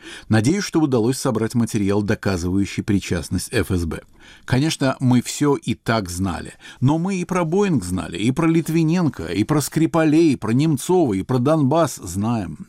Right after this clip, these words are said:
и так далее. А мир устроен так, что кроме нашего знания нужны еще доказательства. Факты, которые можно предъявить в суде, и на которых будут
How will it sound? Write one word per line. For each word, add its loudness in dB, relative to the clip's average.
и -4
так 0
далее. -2
А 2
мир 2
устроен 0
так, -2
что -2
кроме 2
нашего -2
знания 2
нужны -2
еще -4
доказательства. -8
Факты, -2
которые 0
можно 0
предъявить 0
в -14
суде, 0
и -2
на 2
которых 0
будут 2